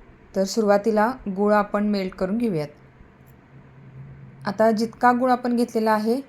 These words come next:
तितकंच पाणी आपल्याला घ्यायचं आहे. आता गॅसवरती एक भांडं मी ठेवलेलं आहे, त्याच्यामध्ये एक वाटी पाणी घातलेलं आहे आणि त्यामध्ये आपण हा गूळ घालणार आहोत. गुळाचा आपल्याला पाक वगैरे काही तयार करायचं नाही, फक्त गूळ आपल्याला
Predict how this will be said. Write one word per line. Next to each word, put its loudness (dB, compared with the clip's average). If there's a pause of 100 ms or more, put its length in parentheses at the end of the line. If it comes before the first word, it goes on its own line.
(320)
तितकंच -2
पाणी 0
आपल्याला -2
घ्यायचं 0
आहे. -6 (460)
आता -4
गॅसवरती -2
एक -6
भांडं -2
मी -4
ठेवलेलं -4
आहे, -4
त्याच्यामध्ये -6
एक -8
वाटी -8
पाणी -8
घातलेलं -6
आहे -4 (600)
आणि -4
त्यामध्ये -4
आपण -8
हा -6
गूळ 0
घालणार -4
आहोत. -12 (1500)
गुळाचा 0
आपल्याला -2
पाक 0
वगैरे 0
काही 0
तयार 0
करायचं -2
नाही, -6
फक्त -8
गूळ 0
आपल्याला -2